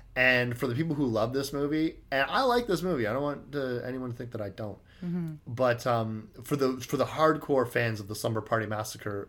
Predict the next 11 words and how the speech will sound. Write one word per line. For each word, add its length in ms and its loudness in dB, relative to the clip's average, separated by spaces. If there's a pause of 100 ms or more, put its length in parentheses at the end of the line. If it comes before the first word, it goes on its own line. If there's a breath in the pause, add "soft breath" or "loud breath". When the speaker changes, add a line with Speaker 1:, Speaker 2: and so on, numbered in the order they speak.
(160)
Speaker 1:
s-, 280 -10
uh, 180 4
franchise, 600 2
because 300 -2
there's 380 0 (180 soft breath)
more 180 2
than 120 -2
one. 240 -4 (100)
Speaker 2:
Oh, 80 8
yeah. 240 6
Speaker 1:
These 560 0